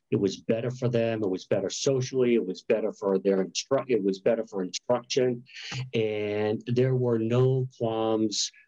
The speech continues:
bringing the students back. Uh, this week, we, uh, we suspended hybrid instructions with grades ten and eleven.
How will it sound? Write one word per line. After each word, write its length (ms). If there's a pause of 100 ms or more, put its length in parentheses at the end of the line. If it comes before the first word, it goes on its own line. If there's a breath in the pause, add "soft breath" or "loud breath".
(120)
bringing 600
the 80
students 680
back. 300 (600 loud breath)
Uh, 300 (240)
this 500
week, 260 (100)
we, 420
uh, 260 (480)
we 140
suspended 580
hybrid 460
instructions 1000
with 300 (180)
grades 800 (320 soft breath)
ten 220
and 160
eleven. 440